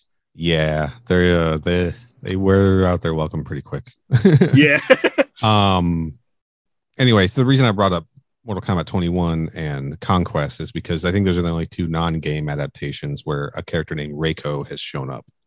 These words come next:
Speaker 1: Reiko is
Speaker 2: Oh,
Speaker 1: one of
Speaker 2: yes.
Speaker 1: the, uh, Outworld warriors in the new movie, and he was in three, maybe three episodes of Mortal Kombat Conquest,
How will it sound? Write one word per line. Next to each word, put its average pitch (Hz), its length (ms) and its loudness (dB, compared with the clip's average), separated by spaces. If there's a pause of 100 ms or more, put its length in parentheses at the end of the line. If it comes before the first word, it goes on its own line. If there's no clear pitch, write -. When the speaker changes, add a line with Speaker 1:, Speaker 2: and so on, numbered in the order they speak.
(520)
Speaker 1:
Reiko 78 360 0
is 73 100 -6
Speaker 2:
Oh, - 40 -2
Speaker 1:
one - 100 2
of - 60 0
Speaker 2:
yes. 73 140 -4
Speaker 1:
the, 71 180 -6
uh, 67 280 -8
Outworld 78 540 -4 (140)
warriors 80 560 -2
in 85 80 -4
the 82 80 -2
new 110 160 4
movie, 95 540 2
and 78 500 -8
he 87 160 -6
was 76 300 -8 (340)
in 87 380 -2
three, 123 480 -2
maybe 117 260 -2
three 117 240 -6
episodes 113 380 -4
of 107 40 0
Mortal 107 200 -2
Kombat 104 320 -4
Conquest, 101 500 -4